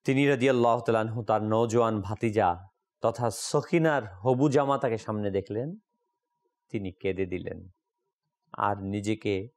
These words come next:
সংযত রাখতে পারলেন না। তিনি বললেন, "বাবা, আমি তোমাকে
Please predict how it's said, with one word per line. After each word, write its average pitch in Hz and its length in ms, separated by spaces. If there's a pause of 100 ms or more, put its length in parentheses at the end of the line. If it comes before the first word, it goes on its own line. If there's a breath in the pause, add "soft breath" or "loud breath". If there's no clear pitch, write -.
(640)
সংযত 117 640
রাখতে 120 360
পারলেন 87 380
না। 87 180 (720)
তিনি 98 180
বললেন, 87 400
"বাবা, 95 380 (760)
আমি 92 280 (100)
তোমাকে 90 400